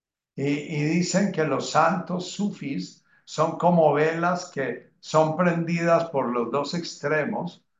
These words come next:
porque se quieren consumir muy rápidamente. Normalmente nosotros somos como veladoras de esas de iglesia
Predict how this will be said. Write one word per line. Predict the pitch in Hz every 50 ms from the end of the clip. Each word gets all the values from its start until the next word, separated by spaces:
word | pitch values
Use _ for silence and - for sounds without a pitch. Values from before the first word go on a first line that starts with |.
| _ _ _
porque | - 135 120 - - 139 135
se | - - 117 -
quieren | - 135 151 151 170 180 180 175
consumir | - 147 131 123 117 - 117 117 117 120 139 143 143
muy | 151 151 160 160 147
rápidamente. | - - 143 151 156 165 165 160 151 151 151 120 - - - 165 190 170 - - - - 95 - _ _ _ _ _ _ _ _ _ _ _ _ _ _ _ _ _ - - _ _ _ _ _ _ _ _
Normalmente | 127 135 135 139 147 151 160 165 170 180 185 185 180 - 180 180
nosotros | 165 147 127 - - 147 151 147 165 180 180 175
somos | - 160 180 160 175 190 180 -
como | - 143 143 131 123 123 120
veladoras | 120 123 120 120 120 123 113 - 131 143 151 156 151 160 165 160 147 139
de | 151 143
esas | 139 - - 160 - - -
de | 151 127 117
iglesia | 113 107 104 107 123 135 143 139 139 - - - 170 175 - -